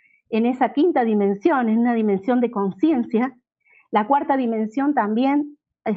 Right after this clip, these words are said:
se está limpiando de todos estos hermanos, eh, algunos, eh, que fueron desencarnados, otros que no han tenido, no fueron, no son humanos, que están, eh, en esa cuarta dimensión succionando,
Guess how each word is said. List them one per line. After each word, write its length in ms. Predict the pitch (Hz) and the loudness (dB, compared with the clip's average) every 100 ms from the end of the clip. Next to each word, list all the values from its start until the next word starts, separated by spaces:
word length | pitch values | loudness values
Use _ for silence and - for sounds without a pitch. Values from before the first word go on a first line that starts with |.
| - | -2
se 80 | 214 | -4
está 420 | 214 269 262 - | 0 0 0 -4
limpiando 920 | 190 208 185 190 330 330 220 214 262 - - - - - | -2 -2 0 0 2 2 2 0 -2 -8 -20 -20 -6 -4
de 80 | |
todos 320 | 226 262 269 269 | 0 0 0 -2
estos 440 | 247 208 202 - - | -2 -4 -4 -8 -4
hermanos, 600 | 202 214 254 254 254 254 _ _ - _ _ _ - | -2 0 0 0 -2 -4 _ _ -20 _ _ _ -4
eh, 180 | 214 208 | 0 0
algunos, 500 | 214 240 262 254 247 - | 0 0 0 -2 -4 -4
eh, 260 | 208 190 190 | -2 -2 -4
que 120 | 190 | -4
fueron 280 | 254 247 233 | 0 0 -2
desencarnados, 840 | 202 220 214 190 233 214 269 220 | -4 -2 -2 0 0 0 0 -2
otros 280 | 240 247 220 | -2 -4 -6
que 120 | 202 | -4
no 140 | 208 262 | -2 0
han 120 | 285 | 0
tenido, 520 | 226 220 233 190 - | -2 0 0 0 0
no 100 | 226 | 0
fueron, 300 | 320 302 240 | 0 0 0
no 80 | 294 | 0
son 180 | 415 302 | 2 2
humanos, 500 | 240 190 196 320 - _ _ _ _ _ _ - | 2 0 0 -2 -6 _ _ _ _ _ _ -6
que 80 | |
están, 400 | 208 240 240 240 - | -2 0 0 -2 -6
eh, 320 | 196 190 190 190 | -6 -6 -6 -4
en 120 | 220 | -4
esa 180 | 254 247 | -4 -2
cuarta 260 | 254 254 | -2 0
dimensión 500 | 240 202 190 190 302 | -2 0 -2 0 -2
succionando, 920 | 320 233 - 202 233 339 285 208 202 | 0 -4 -2 0 0 2 0 0 -2